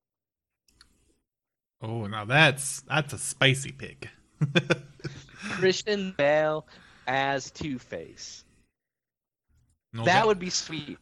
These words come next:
Speaker 1: I could see it. I could see it.
Speaker 2: Like, I mean, he, he's already, he is already in three Batman movies.
Speaker 1: Yep.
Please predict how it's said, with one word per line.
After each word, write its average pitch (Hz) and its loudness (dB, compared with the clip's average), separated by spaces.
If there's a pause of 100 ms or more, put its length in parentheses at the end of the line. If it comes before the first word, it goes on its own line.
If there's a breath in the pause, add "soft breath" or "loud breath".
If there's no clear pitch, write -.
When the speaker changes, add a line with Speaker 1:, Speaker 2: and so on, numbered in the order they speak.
Speaker 1:
I 135 6
could 170 2
see 165 4
it. 185 0
I 131 -8
could 165 -4
see 156 -2
it. 156 0 (1500 loud breath)
Speaker 2:
Like, 160 0
I 180 2
mean, 185 0
he, 156 -12 (240)
he's 180 0
already, 214 4 (160)
he 196 -4 (160)
is 156 -4
already 214 0
in 165 -2 (140)
three 160 -2
Batman 123 0
movies. 90 -14 (400 soft breath)
Speaker 1:
Yep. 127 0